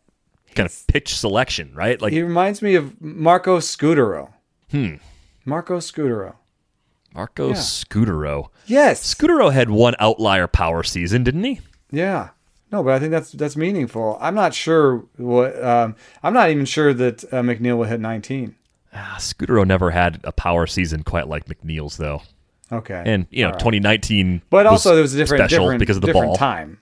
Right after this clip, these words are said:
Speaker 2: Yeah, different time.
Speaker 1: Different time.
Speaker 2: You
Speaker 1: Different
Speaker 2: know, that
Speaker 1: approaches.
Speaker 2: twelve home run season from Scutaro in two thousand nine could have been a twenty-four home run <laughs> season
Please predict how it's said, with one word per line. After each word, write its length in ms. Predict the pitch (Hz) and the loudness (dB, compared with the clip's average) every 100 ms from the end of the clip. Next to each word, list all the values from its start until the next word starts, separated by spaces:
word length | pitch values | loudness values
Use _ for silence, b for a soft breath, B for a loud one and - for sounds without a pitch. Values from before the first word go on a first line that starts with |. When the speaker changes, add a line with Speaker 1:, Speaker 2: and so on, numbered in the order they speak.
| _ - | _ -2
Speaker 2:
Yeah, 200 | 180 123 | 0 2
different 320 | 156 120 110 | 0 -2 -4
time. 180 | 135 117 | -2 -2
Speaker 1:
Different 240 | 180 - | -2 0
time. 420 | - 104 107 113 - _ _ _ | 2 4 2 -2 -8 _ _ _
Speaker 2:
You 80 | - 196 | -8 0
Speaker 1:
Different 120 | 175 | 4
Speaker 2:
know, 80 | 151 | 6
that 60 | 170 | 6
Speaker 1:
approaches. 140 | - 127 | 6 6
Speaker 2:
twelve 240 | 170 175 | 6 4
home 220 | 151 151 | 2 2
run 180 | 139 135 | 2 0
season 460 | - 135 123 117 110 | 0 -2 -2 -4 -4
from 460 | 123 113 113 - 135 | -4 -4 -6 -8 -14
Scutaro 460 | - 139 127 113 | -4 0 0 0
in 60 | 110 | -2
two 120 | 127 | 0
thousand 300 | 120 113 110 | 0 0 -2
nine 280 | 110 110 104 | -2 -4 -4
could 180 | - 120 | -4 -4
have 100 | 101 | -2
been 160 | 110 | -6
a 160 | 98 98 _ b b b b - | -6 -10 _ b b b b -8
twenty-four 460 | 117 107 107 107 | -6 -4 -6 -6
home 180 | 104 104 | -6 -6
run 160 | 101 139 | -6 -4
<laughs> 0 | |
season 540 | - 185 - - 190 | -2 -2 -2 -2 0